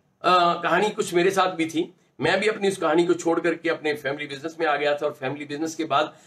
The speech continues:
मैंने, अ, Auto Parts का business किया और Auto Parts के business के साथ साथ मैं आज भी बोलता हूँ,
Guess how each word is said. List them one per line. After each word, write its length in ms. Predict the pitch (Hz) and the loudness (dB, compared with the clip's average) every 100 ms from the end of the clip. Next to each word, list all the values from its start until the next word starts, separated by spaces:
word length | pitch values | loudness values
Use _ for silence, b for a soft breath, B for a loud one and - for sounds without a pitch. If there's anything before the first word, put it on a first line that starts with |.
| B 123 | B -2
मैंने, 480 | 160 185 208 208 - b b | 2 4 4 2 -4 b b
अ, 60 | 165 180 175 165 | 4 4 2 2
Auto 240 | 170 190 | 2 2
Parts 280 | 175 175 170 | 2 0 0
का 120 | 175 | -4
business 520 | 143 143 180 - - | -4 -2 -2 -2 -6
किया 260 | 175 160 131 | 0 2 2
और 160 | - 143 | 2 2
Auto 260 | 139 147 | 0 -2
Parts 260 | 160 151 147 | -4 -4 -4
के 100 | 160 | -6
business 320 | 131 131 156 | -6 -10 -10
के 120 | - | -8
साथ 280 | 107 135 135 | -2 0 0
साथ 260 | - 143 147 | -2 -4 -2
मैं 80 | |
आज 200 | 127 123 | -2 0
भी 120 | 135 175 | -2 -4
बोलता 300 | 151 151 170 | -4 0 2
हूँ, 180 | 170 | 0